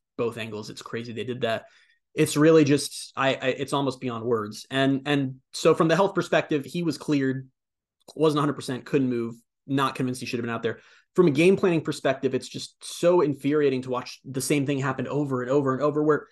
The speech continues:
how many times we've said John Rice Plumlee and what makes him valuable to U C F is that he is an incredible athlete, probably the best, other than maybe Culpepper, pure athlete they've had at the quarterback position. He kills teams with his legs. That's how he does what he does.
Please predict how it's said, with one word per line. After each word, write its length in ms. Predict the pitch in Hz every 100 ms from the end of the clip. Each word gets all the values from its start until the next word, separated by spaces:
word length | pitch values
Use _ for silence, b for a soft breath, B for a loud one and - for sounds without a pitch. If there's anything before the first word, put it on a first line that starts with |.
| B B _
how 100 | 220
many 140 | 233
times 180 | 220 208
we've 120 | 175
said 280 | - 160 110
John 240 | 120 170 262
Rice 220 | 262 -
Plumlee 360 | 180 160 156
and 80 | 139
what 120 | 131 120
makes 240 | 127 -
him 140 | 135
valuable 460 | 107 120 190 175 170
to 120 | -
U 120 | 135
C 200 | 127 123
F 160 | 110 107
is 120 | 120
that 180 | 120 107
he 160 | 156 165
is 100 | 151
an 60 |
incredible 520 | 135 127 - 127 120
athlete, 360 | 90 82 - 104
probably 260 | - 254 240
the 80 |
best, 400 | 135 143 - - - _ _ _ -
other 220 | 156 180
than 100 | 160
maybe 200 | 160 139
Culpepper, 480 | - 147 151 143 139
pure 320 | - 170 - 127
athlete 460 | 127 135 143 135
they've 140 | 123 -
had 260 | 139 127
at 120 | -
the 60 | 117
quarterback 420 | - 123 123 104
position. 400 | 131 156 185 98
He 240 | 110 165 147
kills 440 | - - 226 220
teams 320 | - 208 190 156
with 120 | 147
his 160 | 131
legs. 340 | 127 104 104 123
That's 220 | 135 131
how 200 | 156 160
he 140 | 175
does 300 | 143 139 139
what 140 | 139 123
he 120 | 135
does. 400 | 139 135 131 -